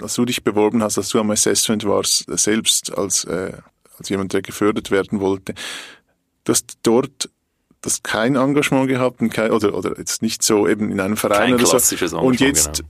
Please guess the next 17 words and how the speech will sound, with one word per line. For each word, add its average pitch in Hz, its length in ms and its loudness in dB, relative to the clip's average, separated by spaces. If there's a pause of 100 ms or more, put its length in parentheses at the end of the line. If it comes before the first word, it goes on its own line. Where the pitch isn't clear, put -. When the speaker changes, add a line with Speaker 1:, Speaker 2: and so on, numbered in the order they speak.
Speaker 1:
bist - 260 0
du 120 60 2
ja, 107 240 4
hast 104 200 -2
du 113 40 6
ja 101 60 2
sehr 110 260 2
viele 127 300 2
Engagements 127 720 0
und, 110 180 0
äh, 110 260 -2 (440)
hat - 280 -4
die 123 200 2
Schweizerische 113 460 -2
Studienstiftung 120 600 0
dir 104 200 -2
irgendwie, 110 360 -6